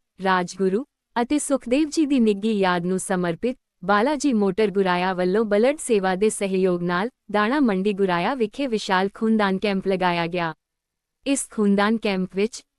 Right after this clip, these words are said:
ਚੁਰਾਸੀ ਯੂਨਿਟ ਖੂਨ ਇਕੱਤਰ ਕਰਕੇ ਦੁਆਬਾ ਹਸਪਤਾਲ ਜਲੰਧਰ ਦੀ ਟੀਮ ਨੂੰ ਦਿੱਤੇ ਗਏ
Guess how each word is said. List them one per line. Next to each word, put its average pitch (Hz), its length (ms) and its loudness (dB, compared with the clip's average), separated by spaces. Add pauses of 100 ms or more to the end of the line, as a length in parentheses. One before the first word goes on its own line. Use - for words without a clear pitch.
(120)
ਚੁਰਾਸੀ 233 460 2
ਯੂਨਿਟ 240 420 4
ਖੂਨ 220 260 0
ਇਕੱਤਰ 196 440 -2
ਕਰਕੇ 196 420 -4 (320)
ਦੁਆਬਾ 240 420 4
ਹਸਪਤਾਲ 214 540 0
ਜਲੰਧਰ 202 500 2
ਦੀ 208 160 -2
ਟੀਮ 185 280 -2
ਨੂੰ 214 180 2
ਦਿੱਤੇ 185 300 2
ਗਏ 185 260 -2